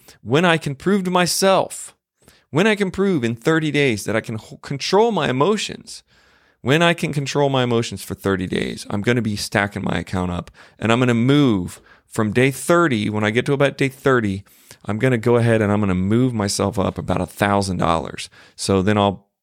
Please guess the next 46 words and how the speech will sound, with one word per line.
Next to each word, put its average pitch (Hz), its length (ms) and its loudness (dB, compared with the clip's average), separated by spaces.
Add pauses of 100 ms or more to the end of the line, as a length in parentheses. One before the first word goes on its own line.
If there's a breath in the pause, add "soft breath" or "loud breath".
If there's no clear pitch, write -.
(380)
probably 131 280 2
make 113 200 0
a - 40 -4
deposit 156 680 0 (560 loud breath)
of 90 120 -4
about 85 360 0
twelve 87 340 -4
hundred 156 420 2
is 104 140 -2
what - 180 -10
my - 100 -6
plan 131 360 0
would 127 120 -2
be. 127 300 0 (260 soft breath)
Take 101 220 0
out 95 200 2
this - 180 -6
one 90 140 0
seventy-seven, 113 880 -2 (380 loud breath)
add 98 180 2
a 80 60 -6
coupon 113 480 0
to 107 160 2
it, 101 160 0
add - 160 0
a - 40 -2
thousand 127 500 0
dollars 113 440 2
to - 140 -4
my 87 280 -2 (300 soft breath)
account 127 560 0 (260 soft breath)
and 95 160 -6
put 101 180 0
it 101 80 -2
in. 123 320 2
So 101 160 0
I 95 60 4
will 98 140 0
have 95 320 -2 (260 soft breath)
twelve 127 300 2
hundred 113 440 2
plus 127 600 2
a - 40 -10
fifty 117 260 0
percent 98 360 -4
coupon, 90 580 -2